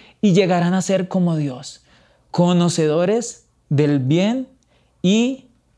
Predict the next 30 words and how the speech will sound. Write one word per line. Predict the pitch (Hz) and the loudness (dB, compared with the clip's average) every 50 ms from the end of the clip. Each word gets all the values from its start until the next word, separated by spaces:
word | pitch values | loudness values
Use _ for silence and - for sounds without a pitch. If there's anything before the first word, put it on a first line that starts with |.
| _ - | _ 0
del | 156 135 175 170 156 151 | 0 2 2 2 2 0
mal". | 151 143 123 110 107 113 - _ | -2 -2 -4 -8 -12 -16 -14 _
Eso | - 143 123 | -8 -6 -6
está | 165 156 175 175 | -4 -2 -2 -2
en | 175 | -2
Génesis | 165 - 170 165 175 160 - 190 143 - | -2 -2 -2 -2 -2 -2 -2 -4 -4 -4
tres, | - 151 143 143 139 | -4 -2 -2 -2 -2
del | 143 139 | -2 -4
uno | 147 147 139 | -4 -4 -6
al | 131 127 123 | -8 -10 -12
cinco. | - - 123 120 127 - _ _ _ _ _ _ _ _ _ _ _ _ _ _ _ _ _ _ _ - - - - - - - | -14 -14 -16 -18 -18 -20 _ _ _ _ _ _ _ _ _ _ _ _ _ _ _ _ _ _ _ -20 -20 -20 -20 -14 -2 0
Me | 180 220 214 | 2 2 4
parece | 240 254 240 208 254 | 4 2 2 2 2
impresionante | 294 277 - 311 277 - 285 208 180 165 160 151 151 180 196 226 - _ _ _ _ _ _ _ _ | 0 2 0 0 0 0 0 0 2 0 0 0 -2 -2 -4 -4 -8 _ _ _ _ _ _ _ _
porque | - 220 220 220 - 233 226 220 - | 0 0 0 2 2 0 0 0 -2
su | 165 - 214 | 0 2 2
manera | 214 214 208 196 202 208 214 226 247 | 4 4 4 4 4 4 2 2 2
de | 262 262 | 2 2
mentir | 269 247 202 185 165 - 180 170 165 165 196 - - _ _ _ _ _ | 2 2 2 2 2 2 2 2 2 0 -2 -6 -12 _ _ _ _ _
es | - 156 151 - | -2 -2 -2 0
como | - 185 185 196 | 0 0 0 2
lo | 190 170 | 2 2
haría | 151 143 143 135 135 | 2 2 0 0 0
un | 147 147 151 | 0 -2 -2
experto | 160 151 - - - 160 156 160 156 165 | -2 -4 -6 -4 -2 -2 -2 -2 -2 -2
en | 156 156 | -2 0
la | 160 160 | 0 0
mentira | 156 147 135 123 - 127 123 123 120 | -2 -4 -4 -4 -4 -4 -4 -6 -6
como | - - 139 135 127 | -6 -6 -6 -6 -6
él, | 113 104 | -8 -10